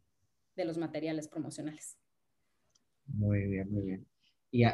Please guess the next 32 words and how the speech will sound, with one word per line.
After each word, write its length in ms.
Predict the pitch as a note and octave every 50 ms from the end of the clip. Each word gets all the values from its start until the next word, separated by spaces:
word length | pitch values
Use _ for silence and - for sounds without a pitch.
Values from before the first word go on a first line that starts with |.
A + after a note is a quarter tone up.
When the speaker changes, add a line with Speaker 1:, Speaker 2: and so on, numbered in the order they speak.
| A2 A2+ A#2
Speaker 2:
ahora 200 | A#2+ A#2+ C3+ C#3
que 80 | C#3 C3+
mencionabas 500 | B2+ A#2 - A#2+ A2+ A2+ A#2 A#2 A#2+ C3
esto 360 | C3 A#2 - - - B2 A#2
de 280 | A2+ A2 G#2 G2+ G2+ - -
que 480 | G#2 G2 F#2+ F#2+ F#2+ F#2+ F#2 F#2 - -
la 100 | A2 A2
película 280 | - A2 A2+ A2+ B2 A#2
había 140 | A2+ A#2+
estrenado 360 | A#2+ - - A2+ G#2+ G#2+ A2 A2+
en 140 | A2+ A#2
México, 460 | A#2 B2 A#2+ A2 A2 G#2+ - - - - _ _ _ _ _ _ _ _ _ _
¿con 280 | - - C#3+ C#3 C#3 B2
cuánto 400 | - - C#3 D3+ E3 - F#3+ F3+
tiempo 320 | - F#3 F3 E3+ - F3+ F3
de 60 | D#3+
antelación 880 | C#3+ C3+ C3 A2+ G#2+ G#2 G2+ G#2 - - C#3 C3+ C#3 C#3+ D#3+ E3+ F3+ F3+ - _
al 120 | A#2 A2
estreno 340 | A2 G#2+ - C3 C3 C3+ D3+
en 80 | C#3+ A#2
España, 380 | - - C#3 C3+ C#3 A2+ A#2 D3 - - _ _ _ _ _ _ _ _ _ _ _ -
eh, 600 | B2 A2+ G#2+ A2 G#2+ G#2 G2+ G2 F#2+ F#2 - -
empezaron 340 | A#2+ A#2 A2 - A#2 A#2 B2
a 40 | A#2
hacer 140 | A2+ A2+ G2+
la 100 | A2+ A2+
campaña 400 | A2+ G#2+ G2+ G2+ G2 G2+ G#2+ G#2
de 60 | G2+
promoción? 420 | - F#2+ F2+ F2+ - C#3+ A#2+ A2 - - _ _ _ _ _ _ _ _ _ _ _ _ _ _ _ _ _ _ _ _ _ _ _ _ _ _ _ _ _ _ _ _ _ _ _ _ _ -
Speaker 1:
Eh, 640 | A3+ A3+ A3+ A3+ A3+ A3+ A3+ A3 G#3+ - - - _ - - - -
no 280 | B3+ B3 C4 D4 E4 D#4+
fue 180 | - - A4+